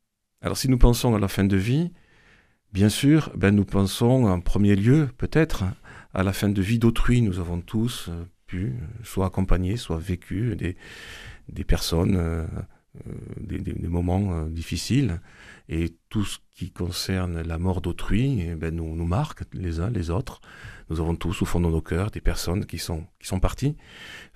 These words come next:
parfois même, certaines, dans des, dans des conditions plus ou moins difficiles, il faut bien le dire. Et ça peut aboutir à, à des témoignages souvent très, très durs. Et, euh,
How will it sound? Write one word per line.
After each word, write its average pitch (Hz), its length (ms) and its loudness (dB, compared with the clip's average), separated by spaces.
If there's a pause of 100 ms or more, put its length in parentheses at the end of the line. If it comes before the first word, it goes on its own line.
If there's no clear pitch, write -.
parfois - 300 4
même, 92 440 2
certaines, 85 400 -2
dans 85 120 -4
des, 80 160 -6
dans 71 320 -6
des 82 160 -4
conditions 90 520 -2 (140)
plus 85 200 0
ou 90 40 0
moins 95 160 6
difficiles, 98 640 2
il 76 60 -6
faut - 140 -12
bien 82 120 -6
le 80 60 -8
dire. - 240 -16 (180)
Et 87 80 -16
ça - 140 -10
peut 101 280 0
aboutir 101 480 -4
à, 85 140 -4 (500)
à 73 120 -8
des 73 100 -8
témoignages 82 500 -2
souvent 92 440 -2 (180)
très, - 200 -2
très - 180 -4
durs. 85 320 -10 (1160)
Et, 127 320 10
euh, 95 260 6